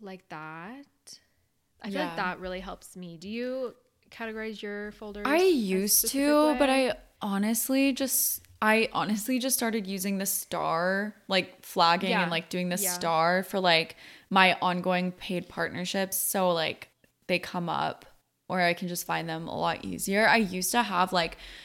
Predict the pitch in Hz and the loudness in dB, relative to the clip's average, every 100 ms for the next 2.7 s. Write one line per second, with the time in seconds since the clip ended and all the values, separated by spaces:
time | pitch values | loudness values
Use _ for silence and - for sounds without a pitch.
0 | - - 202 185 185 180 175 175 - _ | -14 -2 2 2 2 2 0 -2 -4 _
1 | _ _ - 247 254 294 311 330 220 - | _ _ -2 2 4 4 4 6 6 4
2 | - - _ - 202 185 185 | -2 -20 _ 2 6 6 4